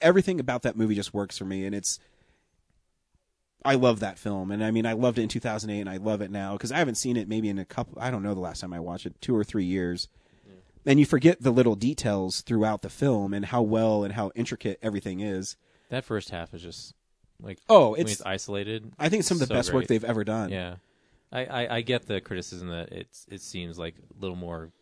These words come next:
Speaker 2: goofy when, you know, the humans come into it and all the floating, like, cupcake in a cup, like,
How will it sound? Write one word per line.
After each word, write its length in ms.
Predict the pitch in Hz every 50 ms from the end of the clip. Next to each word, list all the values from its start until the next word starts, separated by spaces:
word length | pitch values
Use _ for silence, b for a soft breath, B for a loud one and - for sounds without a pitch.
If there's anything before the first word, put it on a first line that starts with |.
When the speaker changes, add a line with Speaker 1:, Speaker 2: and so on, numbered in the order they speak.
| - 87
Speaker 2:
goofy 460 | 92 98 90 82 - - 87 85 85 85
when, 360 | 85 87 85 82 80 82 - b b b b b b b b b b _
you 80 | 110 101
know, 80 | 90 87
the 80 | 85
humans 320 | 85 98 90 85 87 85 -
come 180 | - 90 80
into 260 | 82 85 82 85 85 85
it 100 | 85 82
and 100 | 87 85 85
all 100 | 80 82
the 60 | 82 -
floating, 420 | - - 85 82 82 82 85 87 - _ _ _ _ _ _ _ _
like, 220 | - - 90 87 _ _ _ _ _ -
cupcake 380 | - - - - 120 - - -
in 60 | 92
a 60 | 92 -
cup, 300 | - 95 85 85 - _ _ -
like, 240 | 85 85 85 85